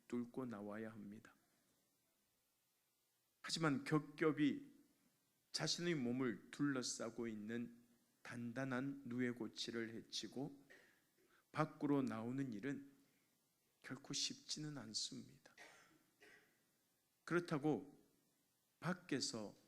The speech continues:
누에 고치를 찢어주면 나에게 힘을 키우지 못한 채 밖으로 나온 나방은 비실거리다가 곧 죽어버리고 말아요.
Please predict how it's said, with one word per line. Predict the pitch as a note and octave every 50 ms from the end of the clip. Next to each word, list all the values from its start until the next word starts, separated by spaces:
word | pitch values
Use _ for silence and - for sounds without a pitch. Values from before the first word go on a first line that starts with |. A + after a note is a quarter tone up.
| _ _ _
누에 | C#3 C3 B2+ B2+ B2+
고치를 | A#2 - A2+ G#2 - - - - A2+ A2+ G#2+ G2+ - - - -
찢어주면 | - - - D3 D#3 D#3+ E3+ E3 - A2+ G2+ G2 B2+ C#3+ C3 - - - - _ _ _ _ _ _ _ _ _ _ _ _ _ _ _ _ _ _
나에게 | - C#3 C#3+ D#3+ E3 D3+ F3 F3+ D#3+
힘을 | - - - - F3+ F3 F3+ F3 F3
키우지 | - - - D#3 C#3 B2 A#2+ - C#3
못한 | C3 A#2+ A2 G#2 G2+ - - - A2+ A2 A2 A2
채 | - - A#2 A2 - - _ _ _ _ _ _ _ _ _ _ _ _ _ _
밖으로 | B2 C#3 C#3 - - C#3 B2 B2 A#2+
나온 | A#2 A2 A2 A2 A2+ A2+
나방은 | A2 A2 A2+ A2 A2+ G#2+ G#2+ A#2+ C#3+ D#3+ D#3 - - - - _ _ _ _ _ _ _ _ _
비실거리다가 | - C#3 C3+ - E3+ F3 E3+ - B2+ A#2+ A#2 A2+ A#2 G#2+ G2 F2 - F#2 F#2 -
곧 | - C3 C#3 C#3 C#3 - - - - _ _ _ _ _ _ _
죽어버리고 | - - - F3+ - F3+ - - A2+ A2 - - C3 C3+
말아요. | C3+ A2 G#2 F2 - - -